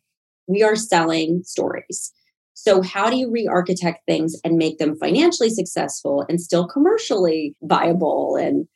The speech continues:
I remember I went to this conference with all these dudes.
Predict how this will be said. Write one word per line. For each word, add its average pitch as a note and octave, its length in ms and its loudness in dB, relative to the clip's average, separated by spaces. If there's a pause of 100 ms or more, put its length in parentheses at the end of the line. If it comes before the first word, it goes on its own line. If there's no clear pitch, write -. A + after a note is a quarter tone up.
(360)
I G3 80 4
remember A#3+ 320 4
I A3 80 6
went A3+ 160 4
to C4+ 80 4
this F#3 200 2
conference F#3 920 2
with F3+ 220 4
all F3 200 6
these D#3+ 600 2 (300)
dudes. D#3 640 0